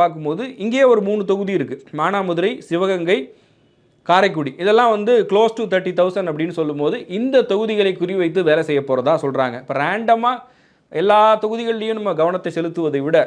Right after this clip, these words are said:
எங்கு நாம் தமிழருக்கு செல்வாக்கு கூடுதலாக இருக்கிறதோ அங்க கவனம் செலுத்தி, இந்த முறை வெறும் வாக்கு சதவீதத்தை உயர்த்துவதை மட்டும் லட்சியமா வைக்காம, நாம் தமிழரின் சட்டமன்ற உறுப்பினர்கள் இந்த முறை வரணும்,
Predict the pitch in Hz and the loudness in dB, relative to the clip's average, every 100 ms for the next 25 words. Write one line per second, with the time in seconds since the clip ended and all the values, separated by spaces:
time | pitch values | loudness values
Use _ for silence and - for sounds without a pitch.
0 | - _ _ - 151 262 269 208 233 240 | 0 _ _ -6 -4 -2 0 0 0 0
1 | 226 208 202 208 185 208 214 214 - 220 | 0 0 -4 -4 -4 2 2 2 -6 -2
2 | 240 226 196 165 143 127 139 160 143 226 | 4 4 2 -2 -6 -4 -4 -4 -4 -2
3 | 220 190 220 185 165 139 165 - - _ | 2 4 2 -2 -6 -6 -8 -8 -14 _
4 | _ - 139 165 196 240 233 151 165 220 | _ -8 -6 0 2 0 -2 0 2 2
5 | 226 - _ 139 185 233 254 220 202 208 | -2 -14 _ 2 4 2 -4 0 0 0
6 | 190 185 185 156 151 190 190 180 160 151 | 0 0 -2 0 0 0 0 -2 0 2
7 | 147 160 262 226 190 190 196 180 143 135 | 0 -2 -4 0 -2 0 -2 0 -2 0
8 | 135 120 147 202 - _ _ _ _ _ | -2 0 -4 -4 -12 _ _ _ _ _
9 | 113 160 269 269 254 233 220 240 - 170 | -2 0 2 4 4 4 2 -2 -4 -4
10 | 254 262 262 247 214 202 196 165 165 226 | -2 -2 0 2 2 -2 -2 -2 -2 -4
11 | - - 147 156 160 165 143 147 139 127 | -8 -6 -2 0 0 2 2 2 0 -2